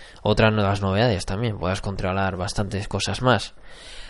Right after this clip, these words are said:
También para Siri ha habido actualización, es que podrás traducir sobre la marcha gracias a Siri, cosa que también, bueno, en,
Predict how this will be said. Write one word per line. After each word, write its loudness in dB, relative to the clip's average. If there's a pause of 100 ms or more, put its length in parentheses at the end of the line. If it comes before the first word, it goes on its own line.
(100)
También 8
para 8
Siri 8
ha 12
habido 12
actualización, 4
es 0
que 2
podrás 4
traducir 8
sobre 6
la 4
marcha 4
gracias 2
a 4
Siri, 2 (320)
cosa 4
que 4
también, 4
bueno, 6
en, -4